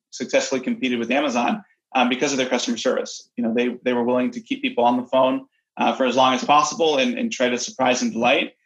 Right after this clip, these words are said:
And, you know, those are ways that you can, you can distinguish yourself. And so it's not just all about the Facebook ads or all about having lowest price or all about,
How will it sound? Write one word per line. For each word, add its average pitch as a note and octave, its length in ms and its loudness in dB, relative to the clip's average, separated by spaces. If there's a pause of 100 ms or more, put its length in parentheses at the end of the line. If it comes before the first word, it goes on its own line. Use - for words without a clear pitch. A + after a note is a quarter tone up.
(320)
And, B2+ 500 2 (300)
you - 240 -4
know, B2 220 0
those D#3 260 2
are D#3 80 0
ways C#3+ 220 2
that C3 80 -4
you C3+ 100 2
can, B2 320 -6
you C3+ 120 -4
can - 100 -4
distinguish B2+ 380 -4
yourself. - 260 -8
And A2+ 120 -6
so C3 100 0
it's - 120 -8
not D3+ 260 2
just - 320 -2
all B2+ 220 4
about B2 380 2 (260)
the C#3 80 -4
Facebook C3 380 -2
ads B2 340 2
or - 60 -4
all B2 180 4
about A#2+ 260 2
having B2 240 -4
lowest A#2+ 300 -2
price B2 340 -2
or - 80 -2
all B2 140 4
about, A#2+ 300 2